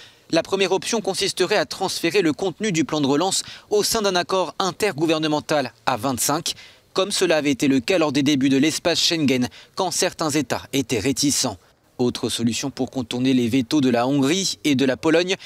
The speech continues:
gérer les dépenses européennes de façon mensualisée sur la base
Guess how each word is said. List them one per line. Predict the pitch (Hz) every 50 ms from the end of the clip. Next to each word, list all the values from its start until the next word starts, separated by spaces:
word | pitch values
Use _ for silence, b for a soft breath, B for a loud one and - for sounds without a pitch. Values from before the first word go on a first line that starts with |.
| B B B B B -
gérer | 123 131 190 185 185 226
les | 202 175
dépenses | 151 190 190 - 185 190 180 - -
européennes | 202 202 180 190 175 - 170 185 208 202 180 - -
de | 139 135 175 180
façon | - - 175 - - - 170
mensualisée | 160 160 185 175 - - 185 170 156 151 135 123 160 180 -
sur | - - - 190
la | 170 156
base | 135 127 123 117 107 101 104